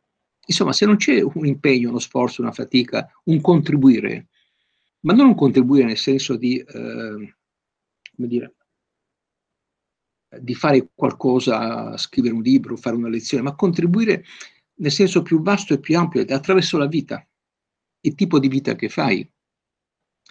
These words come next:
contribuire a questo messaggio. Allora, io credo che ogni circostanza che abbiamo davanti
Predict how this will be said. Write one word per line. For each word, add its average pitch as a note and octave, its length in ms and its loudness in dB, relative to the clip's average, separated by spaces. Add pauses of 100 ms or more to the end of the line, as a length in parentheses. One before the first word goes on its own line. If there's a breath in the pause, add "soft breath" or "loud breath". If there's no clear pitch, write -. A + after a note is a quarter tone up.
(420)
contribuire C3+ 540 4
a A#2 40 -2
questo B2 280 -6
messaggio. A2+ 420 -4
Allora, G#3+ 320 2 (440 loud breath)
io A3 160 0
credo E3 240 4
che G#3 100 2
ogni G#3 180 6
circostanza F3 680 -2
che C3 80 -6
abbiamo C#3 260 -2
davanti C3 640 -2